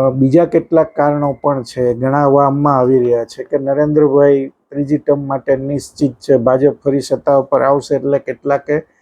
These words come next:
મતદાન કરવાનું ટાળ્યું. મતદાન કરીએ તો શું, ન કરીએ તો શું,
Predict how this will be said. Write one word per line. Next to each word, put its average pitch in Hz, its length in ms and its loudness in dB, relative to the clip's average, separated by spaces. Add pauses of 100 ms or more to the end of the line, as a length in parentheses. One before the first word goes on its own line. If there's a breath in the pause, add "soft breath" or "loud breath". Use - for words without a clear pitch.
(440)
મતદાન 147 440 0
કરવાનું 147 500 2
ટાળ્યું. 147 380 2
મતદાન 135 400 -2
કરીએ 151 340 2
તો 151 180 0
શું, 143 340 -2
ન 143 120 0
કરીએ 139 320 2
તો 120 200 -2
શું, 120 420 -6